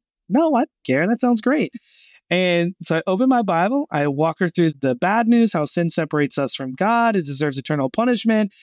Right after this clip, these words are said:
the good news, Christ's death, burial, and resurrection, and how we can have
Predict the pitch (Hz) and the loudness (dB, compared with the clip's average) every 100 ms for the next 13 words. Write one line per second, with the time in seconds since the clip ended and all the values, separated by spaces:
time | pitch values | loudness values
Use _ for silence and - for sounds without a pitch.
0 | - - 156 208 277 262 262 240 - 170 | -12 -4 0 2 4 4 4 2 0 -2
1 | 151 170 160 160 156 151 147 143 147 220 | 0 -2 0 0 2 2 0 0 0 0
2 | 226 240 202 160 170 165 165 143 160 | 0 2 4 2 2 2 0 0 0